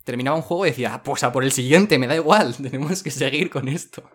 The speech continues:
Terminé la saga entera, me pasé por todos los juegos que había en los recopilatorios estos del uno coma cinco, el dos punto ocho, no sé qué mierda,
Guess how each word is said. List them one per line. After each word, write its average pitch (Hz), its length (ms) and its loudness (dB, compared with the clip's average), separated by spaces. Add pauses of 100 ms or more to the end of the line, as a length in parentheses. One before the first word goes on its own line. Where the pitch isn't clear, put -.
Terminé 143 380 0
la 208 160 2
saga 196 260 0
entera, 170 320 0
me 131 140 -2
pasé 131 300 -6
por 147 380 -12
todos 175 360 -2
los 147 160 -4
juegos 160 540 -4
que - 140 -8
había 135 140 -4
en 139 60 -2
los 139 100 -2
recopilatorios 135 840 -4
estos 131 260 -10
del 120 380 -6
uno 143 180 -4
coma 131 260 -6
cinco, 139 460 -4
el 127 80 -4
dos 131 180 -6
punto 123 300 -8
ocho, 139 260 -4
no 123 100 -6
sé 120 100 -8
qué 127 80 -8
mierda, 131 220 -8